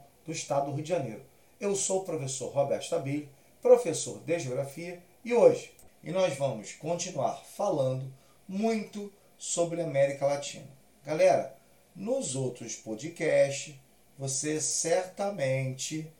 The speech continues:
deve ter ouvido falar muito da América Latina, né? Na verdade, é o nosso assunto fundamental agora nesse oitavo ano.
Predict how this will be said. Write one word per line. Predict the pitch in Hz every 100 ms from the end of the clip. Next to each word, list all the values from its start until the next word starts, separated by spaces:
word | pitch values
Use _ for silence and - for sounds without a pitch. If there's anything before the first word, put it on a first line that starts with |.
| _ _ _ _ -
deve | 127 135 131
ter | -
ouvido | 135 123 143
falar | 139 156 143 151
muito | 143 165 220 226 190
da | 165
América | 160 156 185 180
Latina, | 185 - 139 127
né? | 104 101
Na | 98
verdade, | 95 104 127 135 - - -
é | -
o | 131
nosso | 127 170 - 143
assunto | 131 - 147 165 170 - - _ -
fundamental | - 196 202 180 139 120 131 143
agora | 165 113 131 156
nesse | 165 165 185
oitavo | 175 - 160 165
ano. | 175 110 -